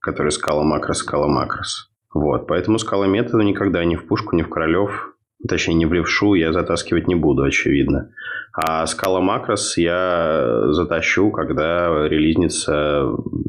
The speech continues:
два тринадцать, когда там Scala Macros. Куда, куда Scala Macros собираются затащить? Два тринадцать ведь?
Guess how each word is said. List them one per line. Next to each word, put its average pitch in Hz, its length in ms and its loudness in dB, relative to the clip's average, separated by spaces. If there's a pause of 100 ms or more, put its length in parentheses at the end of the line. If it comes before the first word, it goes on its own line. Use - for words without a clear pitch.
(180)
два 80 340 2
тринадцать, 67 480 -4
когда 71 220 -2
там - 100 -2
Scala 73 300 -2
Macros. - 360 -2
Куда, 78 300 -2
куда 101 300 0
Scala 82 360 -2
Macros 85 320 0
собираются 76 680 -2
затащить? - 420 -4
Два 151 120 0
тринадцать 147 540 -2
ведь? - 160 -14